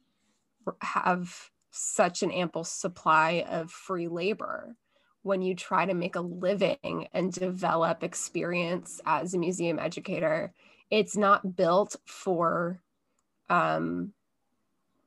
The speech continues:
what's the, like, farm leagues, right?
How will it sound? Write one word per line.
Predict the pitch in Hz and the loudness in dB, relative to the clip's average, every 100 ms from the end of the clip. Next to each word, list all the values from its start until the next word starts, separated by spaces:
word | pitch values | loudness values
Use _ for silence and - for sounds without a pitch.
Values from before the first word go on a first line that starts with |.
| _ _ - | _ _ -2
what's | 196 185 - | 0 0 0
the, | 190 175 | 0 2
like, | 185 - | 0 2
farm | 233 214 233 | 6 6 6
leagues, | 190 - 135 - - - - | 0 -4 -10 -14 -16 -16 -4
right? | 175 180 208 | 0 2 0